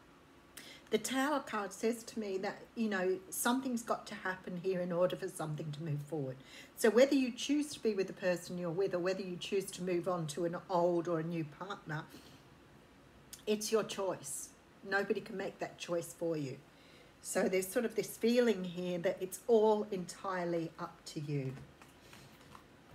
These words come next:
Okay, so we're gonna pull one of these. So we're gonna pull a Wisdom of the Oracle for this one, just to see if we can give you a little bit more insight.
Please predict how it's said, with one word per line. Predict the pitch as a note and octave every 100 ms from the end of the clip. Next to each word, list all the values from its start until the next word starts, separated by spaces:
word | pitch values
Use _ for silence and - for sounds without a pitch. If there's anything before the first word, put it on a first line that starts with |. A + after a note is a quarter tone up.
| - -
Okay, | E3+ D#3+ - - F#3
so | -
we're | E3+
gonna | E3 D3+
pull | D3+
one | -
of | - - - -
these. | - - - - - - - - - - - - - - - - - - - - - - - - - -
So | F3+
we're |
gonna | G3 A3
pull | A3+ G#3+
a |
Wisdom | G3 F#3+ F#3
of | F#3 F3+
the | D#3+ -
Oracle | E3+ D#3+ D#3 - D#3+ -
for | D#3
this | D#3 D3 E3
one, | D3+ F3 A#3 - - -
just | G3 -
to | G3
see | - F3+
if | E3+
we | E3+
can | D#3
give | E3+ E3+
you | E3+
a | F3
little | D4+ E4+
bit | C4 A#3+ -
more | G#3+ G#3 G3+ G3+ -
insight. | D#3+ D3+ - C#3 A#2+ - -